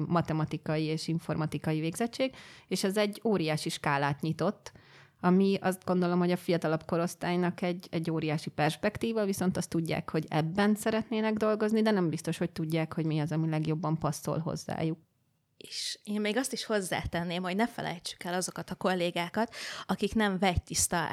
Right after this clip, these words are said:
Speaker 2: I T területen dolgoznak, de itt házon belül nyílnak olyan lehetőségek is, hogy, ö,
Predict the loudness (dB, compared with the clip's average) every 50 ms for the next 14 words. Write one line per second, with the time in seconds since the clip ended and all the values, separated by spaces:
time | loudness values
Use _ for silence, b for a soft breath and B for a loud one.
0 | 0 -2 -2 -4 -4 -2 0 0 2 0 0 -2 -2 -4 -2 -2 0 0 2 2
1 | 2 4 4 2 4 4 4 2 2 -2 -6 -12 -10 -8 -6 -6 -6 -6 -8 _
2 | -2 0 0 0 0 0 2 2 2 0 -2 -6 -2 2 2 2 2 2 0 -2
3 | -2 0 0 2 2 2 2 2 0 0 -2 -4 -4 -2 -2 -2 -2 0 -2 0
4 | -2 -2 -4 -4 -4 -4 -2 0 -2 -2 -2 -6 -6 -6 -4 -4 -2 -2 -2 -6
5 | B B B B B B B 0 2 2 2 4 2 2 4 2